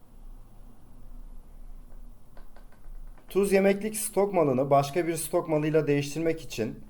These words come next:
değişikliği yapacağım reçeteleri C T R L tuşuna basılı tutarak seçebilirim.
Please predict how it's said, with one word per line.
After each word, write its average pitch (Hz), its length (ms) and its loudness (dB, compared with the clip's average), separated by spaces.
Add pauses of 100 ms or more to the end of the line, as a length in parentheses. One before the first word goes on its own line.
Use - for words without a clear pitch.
(360)
değişikliği 151 500 2
yapacağım 160 480 4
reçeteleri 143 600 2
C 139 220 2
T 147 200 4
R 160 100 8
L 160 40 4
tuşuna 131 320 0
basılı 135 440 2
tutarak 117 560 0
seçebilirim. 123 760 0